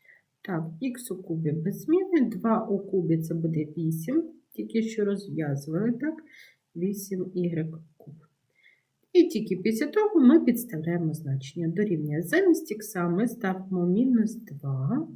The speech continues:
так? У кубі мінус вісім помножити замість ігрека нуль цілих п'ять десятих. Також у кубі.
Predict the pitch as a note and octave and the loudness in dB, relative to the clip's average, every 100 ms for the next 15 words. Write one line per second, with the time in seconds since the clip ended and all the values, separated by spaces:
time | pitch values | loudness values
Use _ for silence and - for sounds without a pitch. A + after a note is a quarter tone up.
0 | - _ - B3+ D#4+ - - _ _ _ | -18 _ -8 -6 -6 -10 -20 _ _ _
1 | _ _ _ A#3 A#3+ A#3 B3 A3+ A3+ A3 | _ _ _ 0 0 2 2 4 4 4
2 | A3+ - G#3+ G#3 G3+ F#3 D#3+ - - - | 2 -2 0 4 4 4 0 -4 -8 -14
3 | - - - D4 F#4 - - _ _ - | -16 -12 -2 -2 -2 -6 -20 _ _ -2
4 | G#3 F#3 E3+ F#3+ A3+ A#3 F#3+ G3 G3+ F3+ | 0 2 2 2 0 2 0 2 2 2
5 | F#3+ - D4+ F4 F4 E4+ D4+ G#3+ D#3+ - | -2 -2 0 2 2 2 4 4 2 0
6 | G#3 C#4 - - F3+ F3 - D3 - C#3 | 2 2 0 -6 -6 -6 -8 -14 -10 -10
7 | - - - _ _ _ _ _ _ _ | -12 -16 -20 _ _ _ _ _ _ _
8 | _ _ _ _ - F#3 G3+ G3+ - - | _ _ _ _ -6 -4 -4 -6 -8 -10
9 | - - | -12 -12